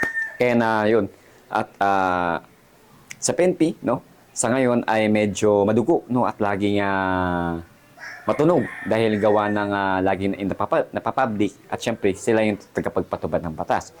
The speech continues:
At, ah, isa pa doon, ah, ah, sabi ko nga kanina, laging, ah, tutok yung mata ng, ng publiko sa galaw ng ating uniform. So, madalas natin nakikita ang P N P. So, ang B G M P ay hindi nyo masyadong nakikita.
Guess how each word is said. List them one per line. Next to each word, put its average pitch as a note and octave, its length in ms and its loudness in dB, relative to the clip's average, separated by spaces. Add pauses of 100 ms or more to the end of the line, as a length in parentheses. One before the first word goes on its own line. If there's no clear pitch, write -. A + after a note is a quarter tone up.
(320)
At, - 320 -4
ah, F#2 480 2
isa - 80 -8
pa C3+ 160 0
doon, A#2 320 2
ah, F#2+ 720 0 (560)
ah, F2+ 160 0
sabi F#2+ 160 0
ko G#2 100 4
nga G#2 140 0
kanina, A#2 400 0 (100)
laging, G2 460 -2
ah, F#2 400 -2 (160)
tutok B2+ 240 0 (180)
yung G#2 140 0
mata G2+ 240 -2
ng, F#2+ 160 -4
ng F#2 200 -6 (360)
publiko A2 560 0
sa F2 560 0
galaw G2+ 320 2
ng F#2 160 0 (100)
ating F2 200 -4 (180)
uniform. F#2+ 420 0
So, F2 460 0 (160)
madalas F#2+ 320 -2
natin F#2+ 260 -2
nakikita G2 400 -4
ang F#2 220 -8
P E2+ 100 -2
N F2 140 -6
P. - 180 -2 (460)
So, E2+ 260 2
ang F2+ 160 2
B G2 140 2
G G2 160 0
M F#2+ 80 -2
P G#2+ 240 0
ay F2 400 2 (420)
hindi G#2 240 2
nyo G#2+ 80 2
masyadong F#2+ 320 2
nakikita. G#2 320 0